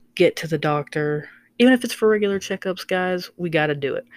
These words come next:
Nobody likes the doctor, but <laughs> we gotta do it, okay? We're adults. So, yeah. Thank you guys so much for listening. Again, I am on Instagram, What the Mental Health,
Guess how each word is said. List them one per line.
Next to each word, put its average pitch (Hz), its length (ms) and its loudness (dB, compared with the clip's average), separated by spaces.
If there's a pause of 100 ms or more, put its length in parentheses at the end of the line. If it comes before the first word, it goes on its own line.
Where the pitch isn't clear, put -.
(380)
Nobody 170 340 4
likes 143 220 -2
the 139 60 -16
doctor, 139 360 -4
but 139 400 -4 (560)
<laughs> - 720 -8
we 156 100 0
gotta 147 280 2
do 147 160 2
it, 139 60 -2
okay? 143 260 -2
We're 160 160 2
adults. 147 500 -2 (460)
So, 107 400 -4 (640)
yeah. 151 280 -2 (680)
Thank 180 180 0
you 180 60 -6
guys 165 240 2
so 170 140 -4
much 165 180 -4
for - 140 -6
listening. 160 560 -4
Again, 170 480 -2
I 170 260 0
am 165 320 0
on 156 540 -2 (100)
Instagram, 156 720 0 (100)
What 160 440 -2
the 160 100 -6
Mental 156 640 2
Health, - 500 -2